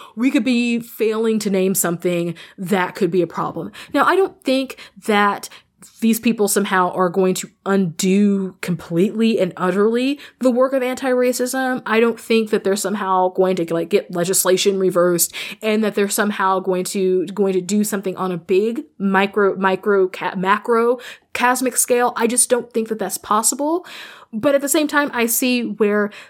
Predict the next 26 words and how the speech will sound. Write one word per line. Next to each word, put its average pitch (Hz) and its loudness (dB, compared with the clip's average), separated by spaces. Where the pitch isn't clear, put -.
they 208 -2
are 185 0
allowing 202 0
and 196 0
empowering 214 0
our 185 0
oppressors 226 -2
to 254 0
oppress 185 -2
us. 277 0
And 220 2
I 208 0
think 254 0
that 226 2
oppression 247 -2
that 233 -4
comes 214 -2
from 190 -2
any 226 2
sphere, 220 2
that 196 -4
comes 196 -4
from 185 -10
any 226 2
person, 202 -2
isn't 233 2